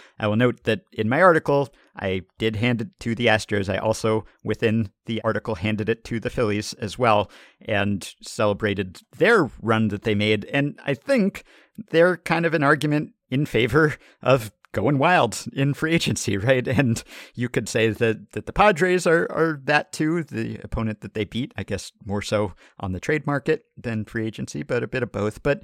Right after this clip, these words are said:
really, like, the Phillies, they tried to do what the Astros did, right? And to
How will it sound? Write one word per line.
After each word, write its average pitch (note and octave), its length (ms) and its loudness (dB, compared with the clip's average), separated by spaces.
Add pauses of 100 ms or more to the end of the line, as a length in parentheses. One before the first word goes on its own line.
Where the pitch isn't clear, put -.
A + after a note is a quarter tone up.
(280)
really, F3 380 2
like, D3+ 340 0
the D#3+ 80 2
Phillies, G3 520 2 (120)
they C#3 100 0
tried G3 400 2
to E3 80 -2
do A#2 400 0 (160)
what A2+ 400 -4
the A2+ 120 -2
Astros F#2+ 640 -4
did, G#2+ 420 -4 (140)
right? G2+ 400 -2
And G2+ 240 -4
to G2+ 280 -4